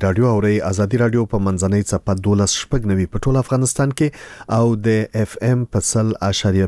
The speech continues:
پنځه څپه په یو شمیر ښارونو کې خپریږي. ورځو د خپرونې لومړی موضوع ته. د سولې له خبرو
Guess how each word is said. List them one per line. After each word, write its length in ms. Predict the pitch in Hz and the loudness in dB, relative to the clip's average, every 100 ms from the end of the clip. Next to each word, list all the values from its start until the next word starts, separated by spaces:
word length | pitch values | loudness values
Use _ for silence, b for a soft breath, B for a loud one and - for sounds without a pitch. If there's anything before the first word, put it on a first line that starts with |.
| - | 0
پنځه 220 | 101 120 156 | 0 0 0
څپه 260 | - - 90 B B B B B B _ - | -2 -2 -4 B B B B B B _ 0
په 580 | 107 104 - - - 131 | 2 2 -4 -18 0 2
یو 80 | 131 - | 2 -2
شمیر 240 | 95 90 - | -4 -4 -2
ښارونو 340 | 107 131 107 | 0 2 0
کې 160 | - 98 | -2 -4
خپریږي. 400 | - 101 95 101 B B B B 131 | 0 0 2 0 B B B B -2
ورځو 260 | 127 143 143 135 | 0 2 2 2
د 100 | 135 123 | 0 -2
خپرونې 560 | - 98 113 123 123 110 | -2 0 2 2 2 0
لومړی 340 | 98 107 107 113 | 2 2 2 0
موضوع 240 | 110 135 - | 0 0 0
ته. 80 | 101 - _ _ B B B B B B | -4 -6 _ _ B B B B B B
د 100 | 151 - | -2 0
سولې 220 | 180 170 | 0 2
له 60 | 135 | 0
خبرو 260 | 120 113 | 0 2